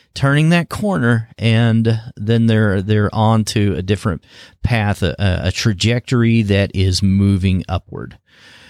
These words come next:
All right. And, and this is the reason why it's so hard and difficult,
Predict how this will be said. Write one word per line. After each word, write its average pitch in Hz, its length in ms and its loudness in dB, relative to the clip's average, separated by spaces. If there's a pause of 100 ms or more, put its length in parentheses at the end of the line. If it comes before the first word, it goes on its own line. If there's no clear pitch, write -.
(280)
All - 80 -2
right. 92 120 -2
And, 160 340 2
and - 20 0
this 202 260 0
is 269 140 -2
the 185 100 0
reason 123 480 2
why 87 260 -2
it's - 240 -4
so 120 360 0
hard 98 800 -2 (220)
and 98 160 0
difficult, 107 640 0